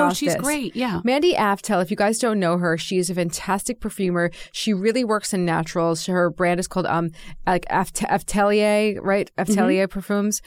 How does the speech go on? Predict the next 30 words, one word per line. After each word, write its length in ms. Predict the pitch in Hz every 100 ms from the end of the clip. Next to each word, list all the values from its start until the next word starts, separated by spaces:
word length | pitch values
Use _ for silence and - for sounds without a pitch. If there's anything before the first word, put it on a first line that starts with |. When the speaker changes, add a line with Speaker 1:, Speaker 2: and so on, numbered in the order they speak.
| - - - -
Speaker 1:
Uh, 180 | 185 175
we'll 100 | 175
put 160 | 185 220
a 40 |
link 200 | 185 180
to 140 | 170 175
it. 160 | 165 - - - - -
So 280 | - 262 226
I 140 | 226 -
asked 340 | 226 262 -
her, 100 | 311
like, 160 | 240 190
really 300 | 190 214 214
what 260 | 170 180 -
is 140 | 175
happening 420 | 180 165 165 156
here, 160 | 165 -
because 300 | - 190 185
I 80 | 185
have 180 | 214
the 80 | 226
New 80 | 233
York 160 | 220 202
Times 320 | 196 170 165
article, 240 | 165 165
but 140 | 175 165
Mandy's 360 | 185 190 180 -
on 180 | 208 196
the 60 |
ground. 420 | 190 165 - -